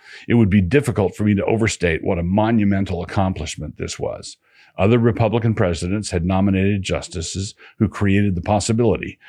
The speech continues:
but Trump was the closer, appointing and sticking by three justices who got the decision overturned. And I can think of a lot of Republican politicos who, when it came to that point where it was going to happen or not,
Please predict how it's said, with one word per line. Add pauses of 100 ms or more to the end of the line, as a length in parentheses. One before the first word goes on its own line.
(120)
but
Trump
was
the
closer, (220)
appointing
and
sticking
by
three
justices (220)
who
got
the
decision
overturned. (320)
And
I
can
think
of
a
lot
of
Republican
politicos
who, (240)
when
it
came
to
that
point (200)
where
it
was
going
to
happen
or
not,